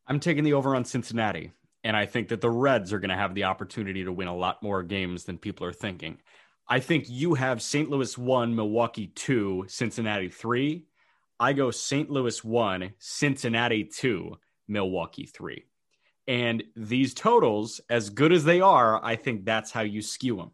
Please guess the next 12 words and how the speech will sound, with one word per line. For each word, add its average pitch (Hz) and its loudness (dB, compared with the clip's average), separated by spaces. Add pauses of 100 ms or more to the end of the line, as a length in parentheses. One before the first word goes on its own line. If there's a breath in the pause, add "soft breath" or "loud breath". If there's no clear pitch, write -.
So - -6
I 101 -2
think 101 -10
the 101 -10
Brewers 123 0
go 110 -2
under 139 2
that 147 2
eighty-three 156 -2
and 143 -2
a 139 -2
half. 147 -2